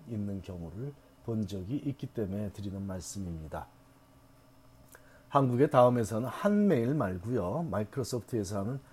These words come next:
핫, 뜨거운 메일을 사용하는 학생의 경우를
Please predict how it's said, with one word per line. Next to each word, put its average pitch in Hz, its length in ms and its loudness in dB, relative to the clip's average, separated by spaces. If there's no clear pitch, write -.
핫, 220 220 -4
뜨거운 160 560 4
메일을 107 520 0
사용하는 107 560 -6
학생의 107 440 -6
경우를 101 540 -6